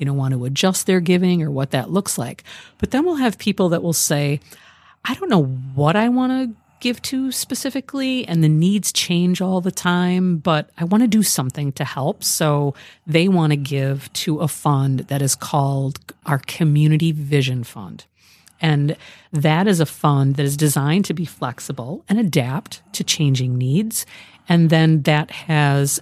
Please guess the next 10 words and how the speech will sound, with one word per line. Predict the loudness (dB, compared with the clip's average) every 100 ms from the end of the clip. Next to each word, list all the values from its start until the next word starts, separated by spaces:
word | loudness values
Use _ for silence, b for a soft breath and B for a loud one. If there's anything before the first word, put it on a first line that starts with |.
| -2
a | -4
grant | -2 -2 -2 -4
application | -8 -6 -6 -6 -4 -6
process. | -8 -6 -8 -6 -6 -6 B B B
So | -4 0 2
for | 2 2
the | 2
nonprofit | 0 -2 -2 0 0 0 -4 0
organizations | 0 2 2 2 0 0 -2 -2 -2 -2 -4 -6 -6
that | -8 -6 -8 -8